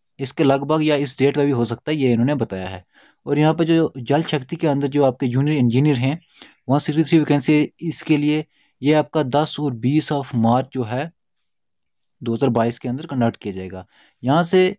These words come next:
फिर आपको जो, अ, होम डिपार्टमेंट के अंदर सब इंस्पेक्टर पुलिस की जो वैकेंसीज हैं, उनका भी यहाँ पे इन्होंने सेम डेट रखी है, टेंथ and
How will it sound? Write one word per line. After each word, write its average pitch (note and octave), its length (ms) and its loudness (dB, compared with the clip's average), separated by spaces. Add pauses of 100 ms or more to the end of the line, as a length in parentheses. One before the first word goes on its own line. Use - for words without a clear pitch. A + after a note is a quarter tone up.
(120)
फिर D#3 140 -2
आपको D#3 200 2
जो, E3+ 140 6
अ, - 260 -10
होम C#3 420 2
डिपार्टमेंट D#3+ 400 0
के - 80 -4
अंदर D#3+ 180 -4
सब D3 240 -4
इंस्पेक्टर C#3 420 -8
पुलिस C3+ 340 0
की - 80 -8
जो C3+ 120 2
वैकेंसीज A2+ 520 -2
हैं, B2 160 -2 (420)
उनका E3 280 2
भी F3 160 2
यहाँ C#3 200 0
पे C#3+ 140 0
इन्होंने C#3 340 -2 (260)
सेम C#3 320 0
डेट C3 200 0
रखी A#2 400 -2
है, C#3 240 -4 (440)
टेंथ C3+ 200 0
and C#3 220 0